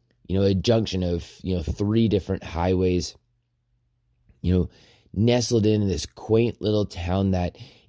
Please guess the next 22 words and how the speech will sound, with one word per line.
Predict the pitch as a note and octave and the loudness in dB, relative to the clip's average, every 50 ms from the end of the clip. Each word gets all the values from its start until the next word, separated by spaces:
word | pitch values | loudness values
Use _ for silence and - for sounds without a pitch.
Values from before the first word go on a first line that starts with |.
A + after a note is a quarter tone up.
| _ - | _ -2
is | A2 G#2+ F#2 | -2 0 -2
so | - - - - A#2 G#2 G#2+ A2+ G#2+ | -2 -6 -2 0 2 4 4 4 2
clean. | - - - - F#2+ G2 F#2+ F2+ F2 F2+ E2+ - _ _ _ _ _ _ _ - | -2 -6 -8 -4 -2 0 0 0 0 -2 -4 -8 _ _ _ _ _ _ _ -4
Like, | - A#2 A2 | -2 0 2
I'm | B2 A#2+ C3 C3 B2+ | 2 2 2 2 0
telling | - - A2+ A#2+ C3 C3+ | 0 -2 0 0 2 2
you | C3 B2+ G#2+ | 2 2 2
that | G#2 G#2+ G2+ F2+ - | 2 0 0 0 -2
there's | - G2+ G#2+ A#2 B2 B2 A2+ G#2+ | -2 0 2 2 2 0 -2 -2
not | A2 A2 G#2+ G2+ G2 G2 G2+ G#2 G2 - - | 0 0 2 2 0 0 0 -2 -2 -4 -4
even | - G#2 G2+ - G2+ G2 F#2+ F#2 F2 - _ _ _ | -2 -2 -2 0 0 0 0 0 -2 -4 _ _ _
one | - E2 F2 G2 G#2+ G#2+ A2 A#2 A#2+ B2 C3 C3+ C3+ C3 - _ _ _ _ _ _ - | -8 -4 -2 0 2 2 2 2 2 0 0 -2 -4 -6 -10 _ _ _ _ _ _ -18
pebble | - - - - G#2 A2+ G#2+ G2+ - - - - _ _ _ _ _ _ _ _ _ - | -12 -6 -2 0 0 2 2 0 -2 -4 -8 -12 _ _ _ _ _ _ _ _ _ -6
on | F#2+ G2 | -4 -2
the | G2+ G2 | 0 0
ground | F2+ - F#2+ F#2+ F#2 F#2+ G2 F#2+ | 0 0 -2 0 0 0 0 0
in | F2 F2 | 0 0
this | F2 E2 - | -2 -4 -4
town. | - - F2+ F2 F2+ - - - - - - - _ | -6 -4 -2 -2 -2 -4 -6 -12 -20 -20 -20 -10 _
Every | - A2+ B2 B2 A#2 A#2 B2 C3 C3+ C3+ | 0 2 2 2 0 0 0 2 2 2
window | B2+ G#2+ G#2+ G#2 G#2 G#2 G2 G2+ G2 F#2+ F#2 | 4 2 2 2 2 2 2 2 2 2 0
in | - F#2 F2 E2+ | 0 -2 -4 -4